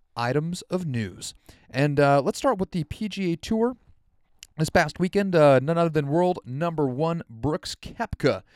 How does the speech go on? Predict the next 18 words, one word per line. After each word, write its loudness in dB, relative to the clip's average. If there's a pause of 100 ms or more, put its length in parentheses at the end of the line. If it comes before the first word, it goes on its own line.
(320)
uh, 2
won -2
the -6
C -8
J -2
Cup -6
at, -6
uh, -2
the -6
golf -4
course -6
at -14
Nine -8
Bridges -4
in -12
South -6
Korea, -4
which, -4